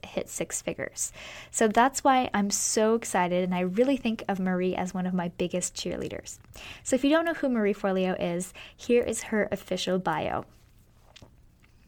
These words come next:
Named by Oprah as a thought leader for the next generation and by Forbes dot com as one of the top one hundred websites for entrepreneurs,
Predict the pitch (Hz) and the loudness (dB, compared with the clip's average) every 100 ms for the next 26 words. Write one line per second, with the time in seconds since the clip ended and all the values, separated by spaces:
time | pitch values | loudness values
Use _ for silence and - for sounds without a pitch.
0 | _ - - - - - 226 277 320 302 | _ -20 -20 -20 -12 0 2 4 6 6
1 | 226 226 240 - 202 202 202 - 226 214 | 6 4 4 6 4 4 -2 2 4 4
2 | - 226 214 214 196 185 208 - 214 214 | 4 2 0 0 0 2 0 -2 0 0
3 | 185 - - 175 185 - - - 196 196 | 0 -4 -4 0 0 -2 -18 -4 0 2
4 | 185 202 247 262 254 226 - - 196 190 | 2 2 2 2 2 0 0 -2 -2 0
5 | 185 185 180 180 - - 269 269 254 226 | -2 -2 -4 -2 -4 -2 -2 0 -2 -2
6 | 220 208 190 - 180 180 - - 175 - | -2 0 -2 -2 -4 -4 -4 -4 -4 -4
7 | - 247 175 220 | -2 0 0 -2